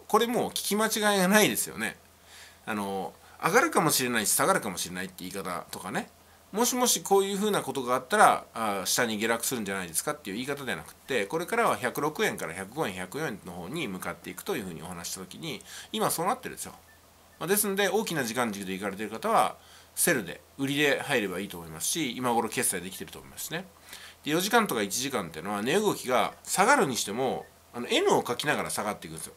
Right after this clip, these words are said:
上に行きながら下がる、上に行きながら下がるって感じで、トータルで下がっていくんで、途中上に上がった時にどうしても耐えきれなくって、えー、ロスカットをしてしまう人がいるんですよね。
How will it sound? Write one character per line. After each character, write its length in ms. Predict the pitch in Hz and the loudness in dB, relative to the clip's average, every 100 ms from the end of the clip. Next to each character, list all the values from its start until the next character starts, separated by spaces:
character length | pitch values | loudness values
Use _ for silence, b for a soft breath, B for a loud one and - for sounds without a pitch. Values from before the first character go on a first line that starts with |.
| 160 | 0
上 200 | 180 240 | 2 2
に 160 | 240 | 0
行 60 | 226 | 0
き 60 | |
な 100 | 240 | 0
が 80 | 202 | 0
ら 60 | 101 | 0
下 180 | - 202 | 0 0
が 80 | |
る、 120 | 180 156 | -2 -2
上 200 | 170 220 | -2 0
に 120 | 233 | -2
行 80 | 208 | -2
き 60 | |
な 100 | 214 | -2
が 80 | 139 | -2
ら 60 | - | -2
下 140 | - | -4
が 60 | 110 | -4
る 40 | |
っ 20 | - | -8
て 160 | - | -10
感 180 | - 107 | -10 -8
じ 80 | 165 | -2
で、 140 | 202 B B | -2 B B
ト 140 | 156 | -2
ー 40 | 147 | 2
タ 80 | 139 | 2
ル 60 | |
で 80 | 131 | 2
下 140 | 131 | -2
が 100 | 135 | -4
っ 60 | 131 | -4
て 80 | 85 | -8
い 60 | |
く 100 | 110 | -12
ん 100 | 82 | -8
で、 280 | 117 123 - B B B | -2 -2 -2 B B B
途 140 | 175 | -2
中 180 | 165 214 | 0 0
上 160 | 175 202 | 4 4
に 80 | 208 | 4
上 60 | |
が 80 | 202 | 2
っ 40 | |
た 80 | 202 | 0
時 200 | 202 143 | -4 -2
に 160 | 123 110 | -4 0
ど 120 | 180 | 0
う 40 | |
し 40 | 185 | 2
て 60 | |
も 120 | 185 127 | 0 0
耐 180 | 123 | 0
え 40 | 120 | 0
き 60 | |
れ 80 | 143 | 0
な 120 | 127 | -2
く 100 | 95 | -6
っ 20 | - | -12
て、 380 | - 147 101 B B - | -2 0 0 B B -8
え 580 | 98 92 85 76 71 - | -4 -4 -6 -8 -10 -6
ー、 20 | |
ロ 80 | 139 | -2
ス 80 | 147 | 2
カ 80 | 247 | 2
ッ 40 | |
ト 100 | 190 | 0
を 20 | |
し 60 | 113 | -2
て 80 | 104 | -2
し 100 | 104 | -4
ま 140 | 101 | -4
う 80 | 95 - | -8 -10
人 180 | - 104 | -6 -6
が 80 | 85 | -6
い 20 | |
る 60 | |
ん 40 | 85 | -8
で 60 | |
す 80 | - | -8
よ 60 | 78 | -8
ね。 120 | 170 | -12